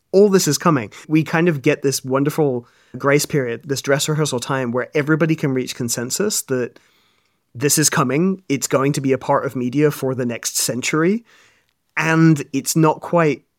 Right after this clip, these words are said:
ready for everything to, you know, shift overnight.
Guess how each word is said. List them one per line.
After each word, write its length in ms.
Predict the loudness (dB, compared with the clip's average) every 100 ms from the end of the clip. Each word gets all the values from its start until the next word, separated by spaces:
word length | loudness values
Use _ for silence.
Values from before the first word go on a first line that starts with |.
| -8
ready 520 | -2 0 0 -4 -6 _ _ _ _ _ -8
for 220 | -2 -2
everything 440 | -2 -2 -2 -6
to, 320 | -4 -4 -4 -8 _
you 140 | -8
know, 60 | -4
shift 280 | 0 0 0
overnight. 460 | -2 -2 -4 -8